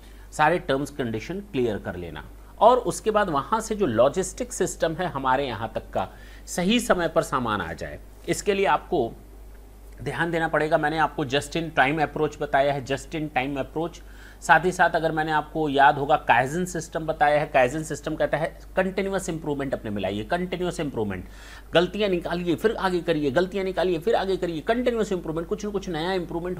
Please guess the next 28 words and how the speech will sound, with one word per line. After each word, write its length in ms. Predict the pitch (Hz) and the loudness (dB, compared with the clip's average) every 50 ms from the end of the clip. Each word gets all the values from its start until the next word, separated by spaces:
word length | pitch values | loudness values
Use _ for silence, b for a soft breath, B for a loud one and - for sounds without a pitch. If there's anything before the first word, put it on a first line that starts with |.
| - - | -8 -8
होते 220 | 156 - - 170 | -8 -6 -6 -4
रहना 260 | 160 143 143 139 131 | -4 -4 -2 -2 -4
चाहिए। 420 | 120 - 127 101 110 104 95 87 87 - B B B B B B B B B B B B B B - - - - | -4 -4 -6 -4 -4 -4 -6 -6 -8 -12 B B B B B B B B B B B B B B -20 -16 0 4
कॉस्ट 320 | 156 160 190 202 202 - 208 | 6 8 8 6 4 2 0
इफेक्टिव 420 | - - 190 180 - - 214 208 | 2 2 2 2 2 0 -2 0
भी 140 | 180 202 196 | 0 0 0
हो 240 | 180 190 214 254 - - - | 0 0 -2 -4 -2 2 6
और 220 | 175 208 233 233 - | 8 8 8 8 4
इम्प्रूव्ड 420 | 185 180 170 170 170 185 180 175 185 | -2 -2 0 0 0 0 0 0 -2
भी 160 | 175 180 170 | -2 -2 -2
हो, 180 | 170 185 196 - - | -2 -2 -4 -4 -6
अपडेटेड 440 | 131 131 127 135 143 - - 165 151 | -8 -2 0 0 0 0 0 0 2
आउटडेटेड 460 | 135 135 127 120 135 127 139 147 143 | 2 2 2 0 -2 -2 -2 -2 -2
सामान 340 | - 147 135 139 147 165 151 | -2 -2 -2 -2 -2 -2 -2
ना 120 | 120 110 | -2 -4
हो। 280 | 98 80 80 - - - - - - - - - | -4 -4 -6 -8 -10 -12 -14 -18 -20 -18 -14 -6
दूसरा 380 | 104 143 156 151 - 175 185 208 - B B B B B | -2 -2 0 2 2 0 0 0 -4 B B B B B
जेआईटी, 540 | 117 131 196 190 190 185 185 - 135 110 101 | -2 2 2 4 4 2 2 -2 -4 -4 -2
just 260 | - 196 196 196 - 220 | -2 -2 -2 -2 -2 -4
in 120 | 214 196 | -2 0
time 180 | 196 170 160 151 | 0 0 0 0
approach, 300 | 139 127 - 127 113 110 | -2 -4 -2 -2 -2 -2
बहुत 180 | - 143 170 185 | -2 -2 -2 0
ज़्यादा 220 | 180 180 175 175 | 0 2 2 2
रोल 160 | 165 160 160 165 | 2 2 0 -2
प्ले 160 | - 165 160 | 0 -2 -2
करेगा 300 | - 165 160 160 160 160 | 0 0 0 0 2 0
यहाँ 220 | 151 139 147 151 | 0 0 -2 -2